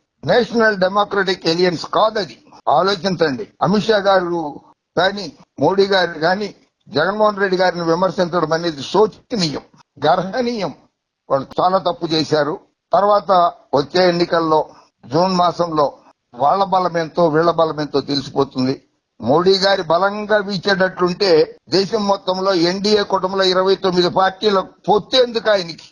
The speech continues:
ధైర్యంగా జగన్మోహన్ రెడ్డి లాగా భారతీయ జనతా పార్టీ నమ్మో, మోడీ గారి పేరు మీద భారతదేశం మొత్తం ఎన్నికలకు వెళ్ళమనండి. ఒక్క పార్టీతో పొత్తు లేకుండా దమ్ము ధైర్యం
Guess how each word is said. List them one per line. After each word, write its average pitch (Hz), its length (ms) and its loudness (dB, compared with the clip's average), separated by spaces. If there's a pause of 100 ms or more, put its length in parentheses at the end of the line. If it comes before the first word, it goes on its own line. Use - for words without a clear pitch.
(140)
ధైర్యంగా 220 440 0
జగన్మోహన్ 214 520 0
రెడ్డి 202 200 0
లాగా 208 220 4
భారతీయ 208 440 0
జనతా 196 220 0
పార్టీ 196 600 0
నమ్మో, 202 260 2 (180)
మోడీ 214 300 2
గారి 202 220 0
పేరు 196 220 2
మీద 196 120 0 (180)
భారతదేశం 196 500 0
మొత్తం 202 340 0
ఎన్నికలకు 196 340 0
వెళ్ళమనండి. 175 500 0 (260)
ఒక్క 160 200 0 (100)
పార్టీతో 214 460 -2
పొత్తు 208 200 0
లేకుండా 180 440 0 (560)
దమ్ము 240 460 0
ధైర్యం 233 260 0